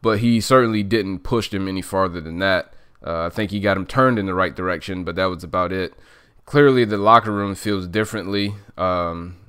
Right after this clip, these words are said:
or, or, or I guess should say feels differently from how I felt. Um, Jason Whitlock of Speak For Yourself a while back tried to tell Hugh Jackson on the show that the ego might need some work.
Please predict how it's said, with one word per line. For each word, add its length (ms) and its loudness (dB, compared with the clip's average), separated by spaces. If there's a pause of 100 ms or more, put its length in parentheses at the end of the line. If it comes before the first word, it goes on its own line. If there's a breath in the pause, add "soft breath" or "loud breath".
(140)
or, 140 0
or, 260 0
or 60 0
I 160 0
guess 220 -4
should 220 -8
say 280 -4
feels 280 -4
differently 360 -6
from 200 -10
how 160 0
I 120 -4
felt. 460 -4 (500 soft breath)
Um, 840 -6
Jason 300 2
Whitlock 440 2
of 200 -2
Speak 360 -6
For 140 -4
Yourself 460 -2
a 100 -8
while 240 4
back 280 0
tried 180 -2
to 60 -6
tell 240 -2
Hugh 160 -2
Jackson 400 -2
on 140 2
the 60 -2
show 300 -4
that 280 -4
the 60 -12
ego 340 0
might 240 0
need 140 -2
some 200 -4
work. 320 0